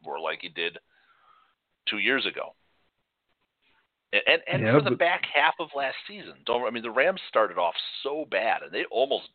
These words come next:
Speaker 1: dug
Speaker 2: Yeah.
Speaker 1: that thing all the way out. I mean, they finished nine and seven, and they were right on the outside of the, they would have been in the playoffs with this year's playoff format with that third team getting in, which, by the way, we did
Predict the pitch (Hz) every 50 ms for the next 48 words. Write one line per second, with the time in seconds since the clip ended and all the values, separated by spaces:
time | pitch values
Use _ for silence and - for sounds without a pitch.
0 | _ _ _ 110 101 87 - 98 92 90 - - 98 95 90 92 104 95 95 85
1 | 82 76 78 104 139 127 - - 85 82 78 80 98 110 - - 131 156 151 -
2 | - - 92 90 90 90 80 76 73 - - 107 113 123 92 73 76 76 - 71
3 | 80 92 113 120 92 82 90 101 107 101 95 92 87 85 90 90 92 - - 98
4 | 87 78 71 73 80 113 139 135 160 165 160 131 123 110 104 127 156 - 147 135
5 | - - 107 101 90 80 82 80 - - - - - - - - - 85 78 -
6 | - - - 57 57 57 - - _ 82 73 62 58 55 50 73 - _ _ _
7 | - - - - - - _ _ _ _ _ _ _ - - - _ - 107 -
8 | - 98 85 - - - 110 101 98 85 - - 113 120 120 113 92 85 85 82
9 | 80 80 82 82 90 - - 117 107 104 101 92 98 98 90 104 104 - 101 87